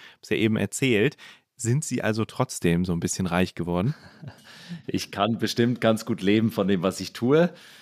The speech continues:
Speaker 2: Und, äh, man darf das sicherlich sagen, auch darüber hinaus noch etwas mehr, was ich dann wiederum gerne investiere in neue Unternehmen.
Speaker 1: Und vielleicht ganz kurz gefragt, Ideen, die am Puls der Zeit sind.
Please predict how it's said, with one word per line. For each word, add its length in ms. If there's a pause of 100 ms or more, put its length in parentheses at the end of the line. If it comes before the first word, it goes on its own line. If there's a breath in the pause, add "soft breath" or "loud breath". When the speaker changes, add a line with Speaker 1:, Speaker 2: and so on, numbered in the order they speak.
(120)
Speaker 2:
Und, 380
äh, 220
man 280
darf 220
das 160
sicherlich 340
sagen, 360
auch 180
darüber 360
hinaus 360
noch 140
etwas 320
mehr, 440
was 220
ich 80
dann 160
wiederum 480
gerne 320
investiere 640
in 260
neue 240
Unternehmen. 500 (320 soft breath)
Speaker 1:
Und 160
vielleicht 360
ganz 240
kurz 240
gefragt, 600
Ideen, 420
die 140
am 160
Puls 340
der 180
Zeit 380
sind. 240